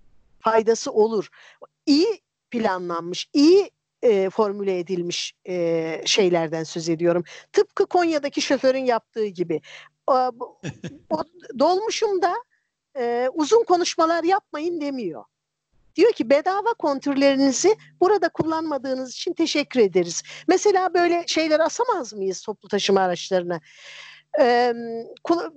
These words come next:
Speaker 1: telefonlarınızı kulaklıksız izli-, e, kullanarak etrafı rahatsız etmediğiniz için teşekkür ederiz.
Speaker 2: Çok basit.
Speaker 1: Evet.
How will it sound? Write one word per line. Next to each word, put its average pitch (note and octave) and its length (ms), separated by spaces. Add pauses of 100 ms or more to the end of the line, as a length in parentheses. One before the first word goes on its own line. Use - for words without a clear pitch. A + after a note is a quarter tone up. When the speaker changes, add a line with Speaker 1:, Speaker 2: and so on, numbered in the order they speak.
(140)
Speaker 1:
telefonlarınızı G#4+ 800
kulaklıksız F#4 800
izli-, D#4 560
e, C4+ 480
kullanarak D#4+ 600 (100)
etrafı E4 440
rahatsız D#4 440
etmediğiniz C4+ 640 (100)
için F#4 460
teşekkür D#4 460
ederiz. D#3 640 (1700)
Speaker 2:
Çok A3+ 280
basit. - 560 (680)
Speaker 1:
Evet. C4+ 160